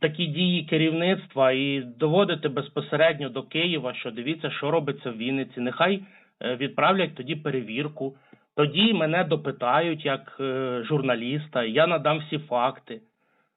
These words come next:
Бо чомусь у Вінниці керівник,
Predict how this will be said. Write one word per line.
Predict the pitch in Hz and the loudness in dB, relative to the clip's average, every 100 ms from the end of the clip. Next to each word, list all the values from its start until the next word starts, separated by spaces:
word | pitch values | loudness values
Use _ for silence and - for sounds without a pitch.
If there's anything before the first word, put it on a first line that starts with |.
| _ _ _ _ - | _ _ _ _ -4
Бо | 123 160 | 4 4
чомусь | 156 165 180 185 175 | 4 0 2 2 0
у | |
Вінниці | 151 180 208 214 - 151 135 127 - - | 0 4 6 4 2 -2 -2 -4 -8 -2
керівник, | 160 151 139 147 175 185 - | 2 2 2 0 0 -2 -14